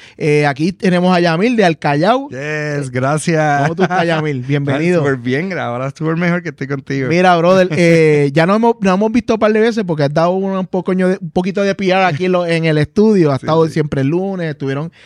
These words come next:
Speaker 1: en Druxila
Speaker 2: En
Speaker 1: también.
Speaker 2: Druxila ayer, la pasamos
Speaker 1: Este,
Speaker 2: brutal con Druxila.
Speaker 1: de Birra Lounge también estuvieron
Speaker 2: Sí.
Speaker 1: con, con ellos. Sabe que se ha hablado un poquito del Callao.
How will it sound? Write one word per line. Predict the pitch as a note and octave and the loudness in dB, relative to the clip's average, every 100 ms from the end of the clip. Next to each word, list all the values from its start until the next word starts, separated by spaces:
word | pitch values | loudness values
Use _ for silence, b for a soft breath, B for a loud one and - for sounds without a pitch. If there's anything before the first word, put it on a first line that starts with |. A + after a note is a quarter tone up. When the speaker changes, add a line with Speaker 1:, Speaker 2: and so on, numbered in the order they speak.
| B B | B B
Speaker 1:
en | C#3 C#3 | -2 0
Druxila | C#3 B2+ D#3 D#3 | 0 0 0 0
Speaker 2:
En | D#3 | 0
Speaker 1:
también. | C#3 A2 F3 F#3+ F#3 | -4 -2 -2 0 -2
Speaker 2:
Druxila | B2 | -2
ayer, | A#2+ C3 | -4 -4
la | C#3 B2 | -4 -4
pasamos | B2+ D3+ C#3 | -2 -2 0
Speaker 1:
Este, | D3+ D3 | 0 0
Speaker 2:
brutal | C#3+ C#3 | 0 -2
con | C#3 | -4
Druxila. | A#2+ - - B2 D#3+ | -6 -8 -8 -2 0
Speaker 1:
de | |
Birra | D3+ D3+ D3 C#3 | 0 0 0 0
Lounge | D3 F3 - | 0 -2 -4
también | E3 D#3 E3 | -6 -6 -6
estuvieron | C#3 D3 D#3 D#3 | -4 -4 -2 -2
Speaker 2:
Sí. | |
Speaker 1:
con, | A#2+ D3 | -4 -4
con | C3+ C#3 D3 | -2 -2 0
ellos. | F#3+ G3 E3+ D#3+ B B | 0 2 2 0 B B
Sabe | - E3+ E3+ D#3+ | -2 0 2 0
que | F3 E3 E3 D#3+ D3+ D3 B2 | 0 2 4 4 2 -2 -4
se | - | -2
ha | F3 | 2
hablado | G#3 A3+ | 4 2
un | A#3 | 2
poquito | A3+ G#3+ A3 | -2 -2 -4
del | G3+ E3+ | -4 -4
Callao. | C#3 B2+ B2+ A#2 | -4 -2 -2 -6